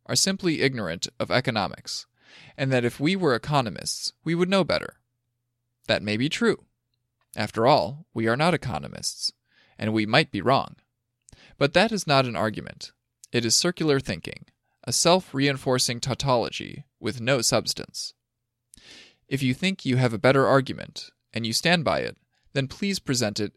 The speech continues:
and enlighten us. I asked many economists, and I am still waiting for such arguments to be brought up to me. The refusal to explain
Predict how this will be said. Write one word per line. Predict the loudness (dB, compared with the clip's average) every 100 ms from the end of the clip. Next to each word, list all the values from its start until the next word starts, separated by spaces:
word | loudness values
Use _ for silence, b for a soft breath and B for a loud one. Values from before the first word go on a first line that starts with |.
| -8
and | -4
enlighten | -4 -2 -4 -6
us. | -10 -8 -8 -8 _ _ _ _ B B 0
I | 4
asked | 4 2 -2
many | -2 0 -2
economists, | -4 -4 -6 -6 -6 -6 -8 _ _
and | 0
I | 2
am | 2
still | 0 0 2
waiting | 2 0 -2
for | -8 -4
such | -2 -2
arguments | -2 -4 -4 -6 -6 -6 _
to | -6
be | -4
brought | 2 4 4
up | -2
to | -6 -12
me. | -14 -20 _ _ _ _ b b b b 0
The | 2
refusal | 2 0 2 2 0
to | -2
explain | -2 -2 0 0 -2 -6